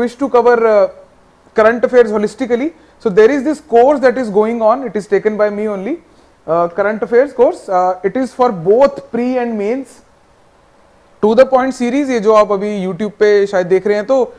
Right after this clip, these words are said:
अ, ये सिर्फ प्री स्पेसिफिक इसके अंदर जो है आपको मटेरियल मिलता है, प्री स्पेसिफिक हम क्वेश्चंस को डिस्कस करते हैं।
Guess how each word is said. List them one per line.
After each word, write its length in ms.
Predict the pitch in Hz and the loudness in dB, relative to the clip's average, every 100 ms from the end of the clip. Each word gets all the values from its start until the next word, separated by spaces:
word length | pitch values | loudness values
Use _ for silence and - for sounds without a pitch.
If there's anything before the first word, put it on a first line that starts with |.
| _ _ - | _ _ -4
अ, 220 | 170 175 165 | -2 -2 -2
ये 120 | 233 | -6
सिर्फ 200 | 277 311 | 0 0
प्री 220 | 320 269 | 2 0
स्पेसिफिक 500 | 277 - 220 214 233 | 0 2 0 0 -6
इसके 200 | 214 - | -6 -4
अंदर 240 | 214 214 208 | -2 0 -2
जो 200 | 175 208 | 0 -2
है 240 | 190 196 | 2 2
आपको 320 | 202 175 - 196 | 2 -2 -2 -4
मटेरियल 440 | 180 185 180 190 | -2 -2 -2 -2
मिलता 260 | 170 156 185 | -4 -2 -4
है, 60 | |
प्री 200 | 196 226 | -2 -8
स्पेसिफिक 460 | - 196 180 185 180 | -6 -8 -6 -8 -6
हम 120 | 180 | -6
क्वेश्चंस 320 | 175 170 185 | -6 -6 -8
को 80 | 190 | -6
डिस्कस 280 | 170 - 160 | -8 -10 -8
करते 260 | 151 139 | -6 -4
हैं। 160 | 190 226 | -6 -6